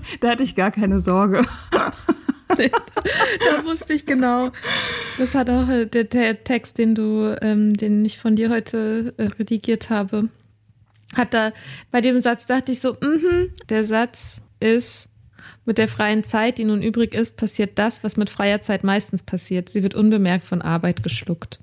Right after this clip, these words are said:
Speaker 1: Mhm.
Speaker 2: Mhm.
Speaker 1: Wirklich auch unbemerkt, ne? Also du, du denkst dir so, "Eigentlich müsste ich doch jetzt", das ist wie bei Momo. Hast du Momo gelesen?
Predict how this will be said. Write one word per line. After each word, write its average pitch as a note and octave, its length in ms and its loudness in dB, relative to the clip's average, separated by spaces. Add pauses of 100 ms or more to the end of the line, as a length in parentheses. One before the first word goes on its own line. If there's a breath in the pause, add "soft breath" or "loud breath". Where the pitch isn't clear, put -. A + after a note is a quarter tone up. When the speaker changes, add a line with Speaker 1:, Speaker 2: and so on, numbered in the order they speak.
Speaker 1:
Mhm. A#3 360 4 (500)
Speaker 2:
Mhm. G#3 120 6
Speaker 1:
Wirklich A#3+ 300 2
auch G3 80 0
unbemerkt, G#3+ 680 2
ne? G#3 360 -2
Also F#3+ 240 4
du, G3 440 0
du G#3+ 120 -2
denkst G3 320 0
dir A#3 140 4
so, G#3+ 520 2 (100)
"Eigentlich G3+ 380 0
müsste A3 200 2
ich - 80 -4
doch A3 120 0
jetzt", A3 180 -2
das A3+ 140 4
ist C4 80 4
wie D4 60 2
bei C#4 100 2
Momo. A#3 460 4 (120)
Hast G#3+ 140 -2
du A3+ 60 4
Momo A#3+ 260 4
gelesen? D4 400 0